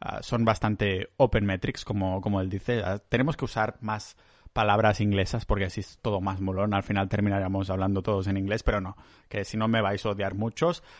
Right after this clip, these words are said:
Así que seguiremos en, en esta línea. Yo tengo que practicar aún muchísimo, muchísimo español porque sigo, sigo metiendo catalanadas, me sigo liando con palabras, tengo un acento súper raro, cada vez menos me dicen,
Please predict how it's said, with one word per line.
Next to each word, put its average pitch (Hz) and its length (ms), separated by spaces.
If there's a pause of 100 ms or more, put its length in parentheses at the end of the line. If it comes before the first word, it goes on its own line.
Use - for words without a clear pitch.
(100)
Así 117 260
que 117 120
seguiremos 120 580
en, 107 360
en 117 140
esta 113 320
línea. 127 400 (240)
Yo 135 200
tengo 160 200
que 147 80
practicar 131 380
aún 131 260
muchísimo, 131 640 (200)
muchísimo 123 500
español 110 420
porque 110 220
sigo, 123 420
sigo 131 220
metiendo 123 320
catalanadas, 117 720
me 104 120
sigo 120 280
liando 113 260
con 107 220
palabras, 123 720
tengo 113 180
un 113 80
acento 104 340
súper 104 260
raro, 107 340
cada 160 160
vez 123 120
menos 101 320
me 104 100
dicen, 127 300